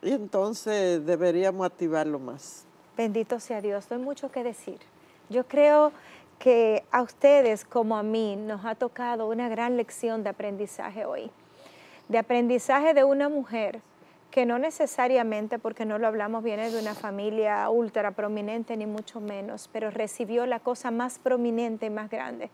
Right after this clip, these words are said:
Speaker 2: Recibió a Dios desde su casa, recibió a unos padres que le inculcaron el valor de conocer a Dios, el valor de la familia y el valor de los valores, válgame la redundancia, ¿verdad que sí?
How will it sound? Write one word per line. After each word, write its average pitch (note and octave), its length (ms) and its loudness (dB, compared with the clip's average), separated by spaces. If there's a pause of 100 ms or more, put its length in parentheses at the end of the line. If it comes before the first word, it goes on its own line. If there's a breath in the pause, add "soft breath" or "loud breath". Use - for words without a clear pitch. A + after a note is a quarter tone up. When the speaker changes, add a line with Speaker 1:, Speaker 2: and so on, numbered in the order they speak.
(380 loud breath)
Speaker 2:
Recibió B3 480 2
a C#4 80 0
Dios A#3+ 480 -4 (400)
desde A3 360 -2
su A3+ 180 -6
casa, G#3 420 0
recibió G#3+ 500 -2
a A3+ 40 2
unos A#3+ 320 -4
padres A3+ 580 -2 (240 loud breath)
que A#3 140 -2
le A3 100 0
inculcaron A3+ 720 -2
el A#3+ 140 0
valor G#3+ 540 2 (240 loud breath)
de G#3 160 -2
conocer A3+ 640 0
a B3+ 100 2
Dios, B3+ 420 0
el G#3+ 140 -4
valor G#3 360 -2
de A3 100 -2
la G#3+ 100 -2
familia B3 640 0
y A3+ 100 -2
el G3+ 140 -4
valor G#3 440 0 (420 loud breath)
de G#3 480 0
los A3+ 380 -2
valores, G#3 600 0
válgame G#3 600 -4 (260 loud breath)
la G#3 280 -2
redundancia, G3 800 -4
¿verdad G3 340 -2
que A3+ 180 -4
sí? C#4+ 240 -6